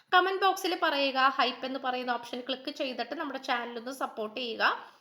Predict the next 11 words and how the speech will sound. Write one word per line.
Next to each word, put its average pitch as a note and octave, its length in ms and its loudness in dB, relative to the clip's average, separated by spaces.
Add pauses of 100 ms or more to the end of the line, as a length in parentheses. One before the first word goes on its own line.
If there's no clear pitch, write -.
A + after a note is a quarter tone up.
(360)
പേഴ്സണൽ F4 360 6
റീഡിങ്ങിന്റെ F4+ 380 4
ഡീറ്റെയിൽസും D#4+ 460 0
കാര്യങ്ങളൊക്കെ C4 480 2
ഡിസ്ക്രിപ്ഷൻ C#4+ 480 -6
ബോക്സിൽ B3 280 -4
കൊടുത്തിട്ടുണ്ട്. A#3+ 520 -4
WhatsApp-ൽ B3 540 -4
മെസ്സേജ് A3+ 400 -6
ചെയ്താൽ A3+ 280 -2
മതിയാകും. A3 640 -2